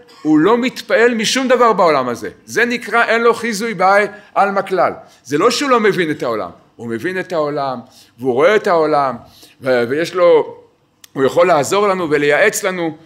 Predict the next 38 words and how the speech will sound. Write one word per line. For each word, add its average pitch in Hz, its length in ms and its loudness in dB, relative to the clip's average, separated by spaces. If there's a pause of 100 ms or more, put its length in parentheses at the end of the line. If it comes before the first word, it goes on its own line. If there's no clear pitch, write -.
(160)
איך 196 200 2
להתנהג 190 400 -4
נכון 180 420 -6
בעולם 143 360 -4
הזה. 120 260 -8 (560)
אבל 170 520 -6 (640)
עם 226 180 -6
כל 175 280 -6
זה, 110 400 -6 (680)
מה 135 160 -6
זה 208 120 -6
נקרא 170 300 -6
אין 151 80 -2
לו, 151 220 -2 (120)
אין 175 140 -4
לו 214 180 0
ראייה 175 340 -2
בזה 139 300 -6
העולם? 139 460 -6 (420)
כי - 100 -10
הוא 139 140 -2
רואה 143 260 -2
את 208 120 -8
הקדוש 156 440 -6
ברוך 196 320 -6
הוא 233 320 -6 (100)
בכל 131 240 -6
דבר 107 320 -4
ודבר. 92 360 -10 (540)
זה 190 240 0
סוד 202 260 -2
ה-, 190 40 2
הקבצן 175 640 -4
העיוור, 143 380 -2
זה 117 120 -10
סוד 202 220 -2
הראייה 190 280 2
העליונה, 185 440 0